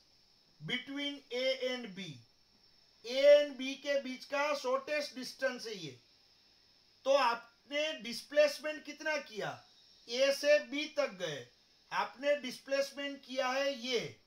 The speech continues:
तो कोई पूछे कि भाई डिस्प्लेसमेंट क्या है, तो the shortest distance between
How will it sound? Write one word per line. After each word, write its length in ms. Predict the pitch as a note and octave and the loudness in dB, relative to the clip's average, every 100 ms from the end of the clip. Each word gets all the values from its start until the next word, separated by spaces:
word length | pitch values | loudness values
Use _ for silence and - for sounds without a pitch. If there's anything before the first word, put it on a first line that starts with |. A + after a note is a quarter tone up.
| _ _ _ _ _ _ _ _ | _ _ _ _ _ _ _ _
तो 100 | B3+ | -2
कोई 260 | C4 C#4 D4 C#4 | 2 4 4 2
पूछे 340 | D4 D4+ D4+ | -8 -4 -4
कि 140 | C#4+ C#4+ | -2 -2
भाई 140 | D4 A3 | -2 -4
डिस्प्लेसमेंट 800 | G#3 G3+ - D4+ D#4 - D#4 D4+ | -10 -12 -8 -8 -6 -8 -10 -8
क्या 200 | C#4 A#3+ | -2 0
है, 220 | G3 D3 B2 - _ _ _ - | 0 -4 -8 -16 _ _ _ -6
तो 80 | |
the 160 | A#3 B3+ | 0 0
shortest 540 | B3 B3 C4+ D#4 C#4+ | 2 0 0 -2 -4
distance 400 | C#4 C4+ D4 C#4+ | -8 -6 -2 -2
between 480 | A#3+ C4+ C4+ C#4 C#4 | -2 -12 -8 -8 -8